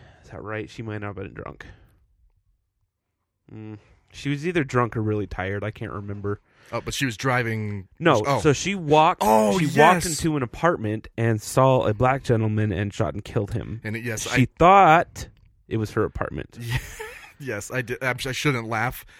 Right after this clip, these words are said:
Speaker 2: but it's
Speaker 1: Or she was, was it, she was charged with murder or third degree manslaughter or something. But anyway, it's bad for her regardless.
Speaker 2: Very, very bad. I did remember hearing that story, and I thought to myself, "That's a really weird thing to do."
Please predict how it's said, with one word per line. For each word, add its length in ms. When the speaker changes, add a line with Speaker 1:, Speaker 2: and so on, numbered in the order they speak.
Speaker 2:
but 140
it's 380
Speaker 1:
Or 160
she 140
was, 180
was 160
it, 160
she 160
was 140
charged 240
with 120
murder 320
or 60
third 220
degree 180
manslaughter 580
or 60
something. 380
But 100
anyway, 300
it's 100
bad 260
for 120
her 260
regardless. 420
Speaker 2:
Very, 200
very 240
bad. 240
I 100
did 180
remember 200
hearing 220
that 120
story, 260
and 80
I 60
thought 240
to 80
myself, 640
"That's 340
a 60
really 500
weird 340
thing 240
to 140
do." 340